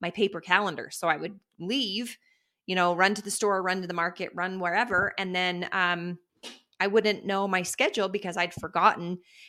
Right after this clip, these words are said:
and it was on paper at home. So Google Calendar works fabulous for me. You just need to figure out what works for you. Now, what you do here is you're going to time block,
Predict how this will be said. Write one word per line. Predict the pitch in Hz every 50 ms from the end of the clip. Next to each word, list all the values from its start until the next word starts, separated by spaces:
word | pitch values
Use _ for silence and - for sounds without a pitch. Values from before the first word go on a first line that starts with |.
| _ _ -
and | 185 180 180
it | -
was | 175 180
on | 180 175 175
paper | 170 185 185 180 - 170 156
at | - - -
home. | 233 233 208 170 156 139
So | - - - 214 190 180 190
Google | 175 180 233 262 302 - 311 320 320
Calendar | - - - 240 233 233 240 220 226 220 220 220
works | - 208 202 190 - - - -
fabulous | - - - 190 202 220 202 202 202 196 190 190 - -
for | - 196 175
me. | 170 170 170 202 247 269 226
You | 214 170
just | 190 185 - -
need | 196 196 -
to | 196
figure | 175 - - 185 180 - 180
out | 175 170 - - 175
what | 170 180 - - -
works | 156 160 - - - -
for | - 160 156
you. | 151 160 160 156 139 127 - - _ _ - - - - _ -
Now, | 190 185 190
what | 208 220 214 208
you | 214 214
do | 175 208 254 294 320
here | 320 - 214 185 185 180 -
is | - 185 170 170
you're | 180 180
going | 185 185 175 170 170
to | - - 165
time | - - - 170 160 160 165 156
block, | - - 101 -